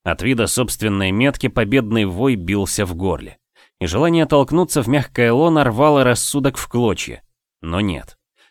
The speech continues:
так быть не должно, только не у дерева, что грубой корой изранит ладную спинку, и уж точно не с наскока, как будто он совершенно безумен.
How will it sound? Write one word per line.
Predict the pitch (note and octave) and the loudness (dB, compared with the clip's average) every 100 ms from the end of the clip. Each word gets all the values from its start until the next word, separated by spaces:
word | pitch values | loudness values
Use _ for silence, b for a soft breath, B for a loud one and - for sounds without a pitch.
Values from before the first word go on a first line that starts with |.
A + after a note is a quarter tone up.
| _ | _
так | D3 D3 A2 | -2 0 -2
быть | F2+ B2 A#2 G#2+ | -2 -4 -2 -2
не | G#2 | -2
должно, | G2 A2 A2 F#2+ F2+ C#2+ - _ - | 2 2 2 -2 -8 -10 -16 _ -6
только | G2+ F#2+ A2 | -4 -2 0
не | G#2+ | 0
у | G2+ | 0
дерева, | F2+ C3 A#2 G2+ | 0 2 2 0
что | - G#2+ | -2 -4
грубой | F2 G2+ G2+ F#2 | -2 -2 0 -2
корой | F2+ G2 A#2+ A2+ | 0 0 0 -2
изранит | A2+ F2 G#2 A2+ A2 G#2 | -4 -2 0 0 -2 0
ладную | G2+ F2 G2+ G#2 | 0 0 0 -2
спинку, | - - F2+ C#2+ - - _ b b - | -2 -2 -4 -4 -14 -20 _ b b -6
и | A#2 | -2
уж | A#2+ - | 0 0
точно | D#3 - C#3+ | -2 0 0
не | C#3+ C#3 | 2 2
с | - | 2
наскока, | C#3 - - A2 F#2 F2+ | 0 0 -2 -2 -2 -4
как | F#2+ E2+ | -6 -4
будто | G2+ F#2 G2 | -4 -2 0
он | G2 F#2+ | 0 0
совершенно | F#2+ F2+ - F#2+ F#2 F2+ | -2 -2 0 -2 0 -2
безумен. | F#2 F2+ F2 D2 - | -2 -4 -4 -8 -12